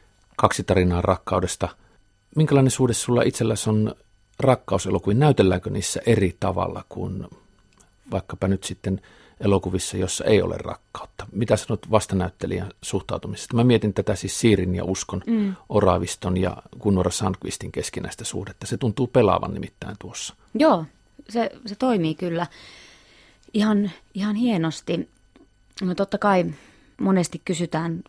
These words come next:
Speaker 2: että millaista on näytellä ihast-, u-, ihastunutta ja mitä siihen tarvitaan.
Speaker 1: Hollywoodissa
Speaker 2: Ja
Speaker 1: se on kai tosi helppoa, kun kaikki miehetkin on hyvännäköisiä
Speaker 2: <laughs> Joo.
Speaker 1: vastapuolet, mutta mitä
Speaker 2: Joo.
Speaker 1: sanoo Pamela Tola, onko se Suomessa?
Speaker 2: Öö, no mä sanoisin näin, että, että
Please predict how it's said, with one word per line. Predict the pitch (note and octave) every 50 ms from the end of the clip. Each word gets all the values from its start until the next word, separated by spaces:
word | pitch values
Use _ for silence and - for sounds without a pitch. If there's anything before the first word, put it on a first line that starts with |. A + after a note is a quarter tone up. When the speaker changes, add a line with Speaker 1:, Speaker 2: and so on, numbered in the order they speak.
| _ _ _ _ _ _ _ _ _ _ _ _ _ _ -
Speaker 2:
että | - _ - D#3+ - -
millaista | F3 D#3+ D#3+ D#3+ E3 D#3+ - - - F3+
on | F3 F3 E3 D#3
näytellä | D#3 D#3 D#3 D#3 E3 D#3+ D#3+
ihast-, | - E3 D3 D3+ D3+ - - _ C#4+ - - -
u-, | E3+ -
ihastunutta | - D#3+ D3+ C#3+ C#3 - - D#3+ D#3+ E3 D#3+ _ _ - F3
ja | F3+ F3 E3
mitä | D#3+ D#3 D#3+ D#3
siihen | E3 E3 D#3+ D#3 D#3
tarvitaan. | - D#3 D#3 E3 D#3 D#3 - - E3 D3
Speaker 1:
Hollywoodissa | D3 D3+ D3 B2+ A#2 A2+ G#2 F#2+ -
Speaker 2:
Ja | G2
Speaker 1:
se | F2 G#2
on | G2 F#2
kai | - F#2+ F#2
tosi | G#2 F#2+ G2+ G2 F#2
helppoa, | F#2+ F#2+ - - - F#2+
kun | F#2 - -
kaikki | - F#2+ F#2 - - - F2 -
miehetkin | - F#2+ G#2+ G#2+ G#2 G2 F#2 F#2 - - - -
on | F#2+ F#2+
hyvännäköisiä | G2+ F#2+ F#2+ F2+ F2 - - - - - - A#3+
Speaker 2:
<laughs> | C4+ C4+ C4+ C4 B3+ C4 C4+ G3+ - A3 A3+ F3+
Joo. | F#3+ -
Speaker 1:
vastapuolet, | A#2 A2+ - - - F#2 - - - G2 - - -
mutta | - G3+ -
mitä | A2 G#2+ -
Speaker 2:
Joo. | A2
Speaker 1:
sanoo | G2 A2 A2 G2+
Pamela | - A2 A2 G#2+ G2 F#2+ F#2
Tola, | - G#2 G2 F#2
onko | G2 - -
se | G#2
Suomessa? | - A#2 F#2+ F#2 F2+ - - - - - - _ _ _ -
Speaker 2:
Öö, | G#3+ G#3+ G#3 G3+ G3 F#3+ F#3+ F#3+ F#3+ - - _ _ - - - _ _ _ _ -
no | - A3 A3+
mä | A#3+ C4
sanoisin | B3+ D4+ C#4+ B3+ A#3+ B3 C4 C#4
näin, | C#4+ C4+ B3 A3+
että, | A3 - - A#3 A#3+ -
että | - A3+ A3 - -